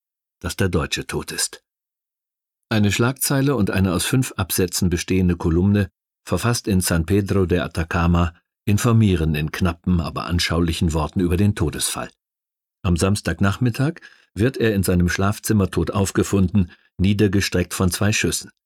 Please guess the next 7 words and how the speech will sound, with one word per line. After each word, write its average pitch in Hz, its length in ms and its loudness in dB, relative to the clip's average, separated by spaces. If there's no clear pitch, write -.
Jemand 101 340 2
flieht 131 300 0
mit 101 160 -2
einer 85 180 0
großen 92 360 2
Summe 90 260 2
Bargeld. - 560 -8